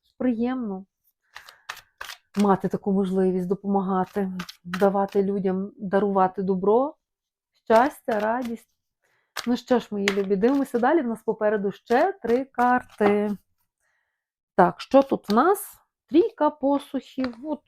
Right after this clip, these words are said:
чудово, тому що, дивіться, з чого починалося. Не знаю, боюсь, не хочу. А потім я знаю. Я розумію, ще от вип'ю кавусі на дорожку,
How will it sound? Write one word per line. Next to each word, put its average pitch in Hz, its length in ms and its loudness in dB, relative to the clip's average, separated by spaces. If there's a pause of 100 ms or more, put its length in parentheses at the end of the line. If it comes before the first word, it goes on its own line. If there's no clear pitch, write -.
(300)
чудово, 190 480 2
тому 240 260 -2
що, - 220 -8
дивіться, 202 440 -4
з - 20 -18
чого 214 280 0
починалося. 233 840 -4 (1600)
Не 214 180 2
знаю, 277 460 4
боюсь, 233 580 4
не 208 100 0
хочу. 254 760 -2 (1300)
А 262 80 0
потім 320 640 0 (200)
я 254 220 2
знаю. 190 560 -4 (1200)
Я 220 340 0
розумію, 208 760 -2
ще 226 220 -2
от 220 180 2
вип'ю 214 360 0
кавусі 240 680 2 (480)
на 208 100 4
дорожку, 208 760 0